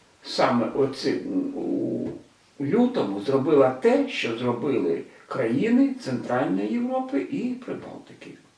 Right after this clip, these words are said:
Вони скинули пострадянську кримінальну диктатуру. Це,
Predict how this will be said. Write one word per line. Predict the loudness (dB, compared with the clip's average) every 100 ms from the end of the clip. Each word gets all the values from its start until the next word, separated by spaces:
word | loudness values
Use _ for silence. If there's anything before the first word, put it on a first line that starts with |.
| _ _ _ -6
Вони | 0 2 2
скинули | -2 -4 4 6 6 6 2 -2 -14 _
пострадянську | 2 2 2 -4 -4 -2 -4 -4 -8 -8 -10 -10 _
кримінальну | -4 -4 -2 -4 -4 -2 -4 -6 -12
диктатуру. | -12 -12 -10 -12 -10 -12 -16 _ _ _ _ _ -20 -20 -18 -18 -14
Це, | 2 6 6